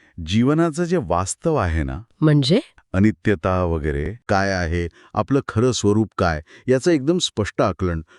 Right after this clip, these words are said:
Speaker 1: कोणताच भ्रम नाही, खरा अनुभव.
Speaker 2: हम्म.
Speaker 1: अनुभव महत्वाचा. आणि मग तिसरं, जागृती, म्हणजे अज्ञानाच्या झोपेतून पूर्णपणे जागं होणं, त्या सत्याचा प्रत्यक्ष अनुभव घेणं.
Speaker 2: समजलं. आणि हे सगळं उघं आहे ते प्रज्ञा, मैत्री,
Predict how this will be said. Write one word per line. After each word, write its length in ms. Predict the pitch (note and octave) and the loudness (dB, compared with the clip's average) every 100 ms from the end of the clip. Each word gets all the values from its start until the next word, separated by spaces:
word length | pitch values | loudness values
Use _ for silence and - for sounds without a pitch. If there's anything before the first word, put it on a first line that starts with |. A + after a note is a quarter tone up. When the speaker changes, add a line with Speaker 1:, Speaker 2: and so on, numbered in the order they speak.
| _ | _
Speaker 1:
कोणताच 480 | B2 A#2+ C3 G3 E3+ | 2 2 4 0 0
भ्रम 340 | A2 A2 C#3 B2 | 0 0 2 2
नाही, 220 | F2+ D#2+ _ _ - | 0 -4 _ _ -12
खरा 280 | - A#2 C3 | -2 0 2
अनुभव. 380 | G2+ F#2 C#2+ C#2 - | 0 -2 -4 -10 -2
Speaker 2:
हम्म. 340 | F3+ F3+ E3+ D3 D3 - | 2 4 4 0 -6 -4
Speaker 1:
अनुभव 440 | G#2+ A#2 G#2 A2 | 0 2 2 2
महत्वाचा. 640 | G#2+ F2+ F2+ D#2+ E2 D#2 C#2 | 2 2 0 -2 -4 -6 -6
आणि 200 | A2 C3 | 0 2
मग 180 | E3+ F#3+ D3+ | 2 0 0
तिसरं, 400 | F3 - F3+ G2+ - _ - | -2 2 2 0 -6 _ -2
जागृती, 540 | G#2 A#2 B2 D3+ G#2+ D#2 _ _ _ - | 0 2 0 -2 -4 -6 _ _ _ -2
म्हणजे 220 | B2+ D#3 - | 0 0 0
अज्ञानाच्या 640 | G#2+ F#2+ A2 C3+ C#3 A#2 D3 | -4 0 0 0 -2 -2 -2
झोपेतून 520 | F#2+ G#2 B2 A#2 D3+ - | 0 0 0 0 -2 -2
पूर्णपणे 520 | A#2 A2+ B2+ C#3 D3+ | 0 2 0 0 0
जागं 340 | F2+ G2+ F#2+ | 0 -2 0
होणं, 280 | G2 E2+ E2+ E2 _ _ - | -2 -2 -6 -10 _ _ -2
त्या 120 | A2 | -2
सत्याचा 540 | G#2 G#2+ - A2+ G#2+ D3 - | 0 -4 0 -2 0 -4 -2
प्रत्यक्ष 480 | A2 - - D#3 - | -4 -2 -2 -2 0
अनुभव 400 | A#2 G#2 F2+ F#2 | 0 0 0 0
घेणं. 260 | D#2 D#2 D2 | -2 -6 -4
Speaker 2:
समजलं. 540 | - F3+ E3+ C3 B2+ B2+ - | 0 2 0 -2 -8 -8 0
आणि 160 | C#4 | 2
हे 100 | E4 G4 | 2 0
सगळं 380 | - G3 A#3+ | 0 2 4
उघं 260 | D#4+ C4+ A#3+ | 4 2 0
आहे 280 | A#3+ A#3 D4 | 2 0 0
ते 160 | - G4 _ - | 0 -2 _ 0
प्रज्ञा, 640 | F#3+ E3+ E3 G#3 G#3+ A#3+ | 0 2 0 2 2 -2
मैत्री, 580 | D4+ F3 F3+ E3+ G3+ A3+ | 0 0 0 -2 -4 -4